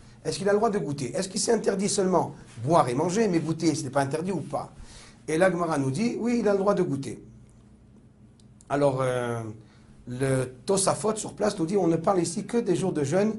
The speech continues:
qui sont, euh, Kibbel Alehem, c'est-à-dire des jours de jeûne que la personne aurait reçu sur elle-même, seule, Ta'anit Yachid, ce qu'on appelle, c'est-à-dire un jeûne où la personne reçoit sur elle le jeûne toute seule. C'est pas Ta'anit Tzibour. Mais, nous dit Tosafot,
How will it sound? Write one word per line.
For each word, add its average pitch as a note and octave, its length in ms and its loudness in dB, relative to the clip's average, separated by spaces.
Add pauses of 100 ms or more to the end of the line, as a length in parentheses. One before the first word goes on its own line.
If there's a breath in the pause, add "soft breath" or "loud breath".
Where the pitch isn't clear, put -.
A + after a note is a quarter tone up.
(280 loud breath)
qui F3 120 -8
sont, G#3 380 2 (440 loud breath)
euh, D3+ 460 6 (500)
Kibbel G3 360 6
Alehem, C3 400 4
c'est-à-dire E3+ 280 2
des F3 120 4
jours G3 220 0
de E3 100 4
jeûne G#3 240 4
que F3+ 120 0
la F3 100 6
personne F3+ 260 0
aurait F3 140 4
reçu E3+ 240 -2
sur F3 220 -2
elle-même, C#3 380 0 (180)
seule, - 340 0 (180)
Ta'anit E3+ 320 2
Yachid, D#3+ 500 -2 (200 loud breath)
ce - 100 -20
qu'on C#3+ 120 0
appelle, C3 300 0
c'est-à-dire D3 300 -2
un D3 80 2
jeûne F#3+ 340 2 (280 loud breath)
où C3+ 60 -2
la D3 80 2
personne E3+ 320 0
reçoit D#3+ 300 2
sur D3+ 200 -2
elle E3 80 4
le C#3 80 2
jeûne F3+ 280 2 (280 loud breath)
toute E3 140 -6
seule. C#3 400 2
C'est - 140 -14
pas F#3+ 120 6
Ta'anit F3+ 320 2
Tzibour. B2+ 380 -4
Mais, F3 320 0 (200 loud breath)
nous C#3+ 100 0
dit G3+ 220 2
Tosafot, E3 520 2